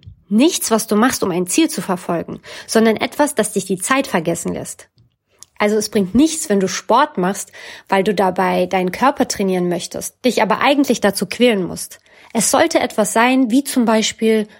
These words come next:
Malen. Wenn du hierbei die Zeit um dich rum vergessen kannst. Tipp Nummer drei.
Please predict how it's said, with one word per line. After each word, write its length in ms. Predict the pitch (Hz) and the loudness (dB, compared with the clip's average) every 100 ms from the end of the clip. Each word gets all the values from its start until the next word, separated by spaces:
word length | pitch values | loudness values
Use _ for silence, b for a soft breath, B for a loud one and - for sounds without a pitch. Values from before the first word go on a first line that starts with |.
| B | B
Malen. 560 | 196 240 269 185 175 185 _ _ | 0 2 4 2 -2 -12 _ _
Wenn 140 | 202 | -10
du 80 | 185 | -8
hierbei 440 | 180 240 269 277 269 | -6 -2 0 0 -2
die 120 | 185 | -4
Zeit 320 | - 190 196 | -2 -2 -2
um 100 | 233 | 0
dich 220 | 226 - | -2 -2
rum 200 | 240 247 | -2 -2
vergessen 500 | - 285 233 180 175 | -2 -2 0 0 -2
kannst. 460 | 165 170 180 - - _ _ _ b b b b | -6 -6 -8 -14 -20 _ _ _ b b b b
Tipp 240 | 269 277 | 0 2
Nummer 240 | 285 285 | 2 2
drei. 340 | 269 175 160 | 2 0 -2